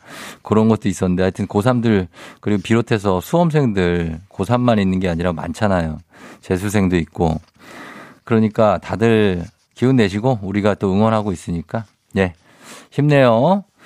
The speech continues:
그리고 플라이하이 공삼일팔님, "오늘도 힘이 돼주는 쫑디에게 감사하며 함께할 수 있는 이 시간에 감사하며 또 지쳐가는 한 주의 중간 열심히 달려볼게요. 화이팅." 하셨습니다. 이번 한 주는 정말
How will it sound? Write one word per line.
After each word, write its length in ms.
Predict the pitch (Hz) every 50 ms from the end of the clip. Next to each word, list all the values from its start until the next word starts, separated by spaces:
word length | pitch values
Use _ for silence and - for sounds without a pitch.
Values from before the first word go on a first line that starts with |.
| - - - - _
그리고 180 | - 107 113 113
플라이하이 640 | - - 175 180 175 175 170 156 160 160 156 139
공삼일팔님, 960 | - 117 113 113 117 123 110 104 98 - - 104 95 87 82 82 80 78 73 101 -
"오늘도 320 | 85 104 117 123 120 127
힘이 260 | 117 - 156 160 151
돼주는 300 | 139 143 127 131 127 117
쫑디에게 420 | - 135 135 131 120 123 113 107 104
감사하며 720 | - - 98 98 95 107 113 110 104 101 110 113 120 123 - _ _ - - - - - -
함께할 420 | - 135 127 117 - 139 131 123
수 100 | - 131
있는 160 | 120 110 110 101
이 60 | 95
시간에 540 | 87 - 98 95 92 90 92 87 80 80 _ _ _ _ - - _ _
감사하며 760 | - - 95 101 104 101 117 110 104 95 90 95 92 90 82 - _ _ -
또 100 | - 107
지쳐가는 540 | - - 95 - - 123 113 113 110 110 110
한 160 | 120 131 131
주의 180 | 117 123 117 95
중간 440 | - - 95 90 95 107 110 113 - _ - -
열심히 340 | 95 101 101 139 151 143
달려볼게요. 580 | 120 110 101 95 95 87 90 82 - 92 90 87
화이팅." 300 | 101 113 117 - 113 92
하셨습니다. 540 | 80 78 - - - - - - - - - _ _ - - - - - - - - - - - _ -
이번 300 | 120 120 135 143 143 147
한 180 | 147 147 139
주는 460 | 131 139 135 135 139 139 139 139 131
정말 560 | 107 113 113 120 120 117 113 110 104 95 87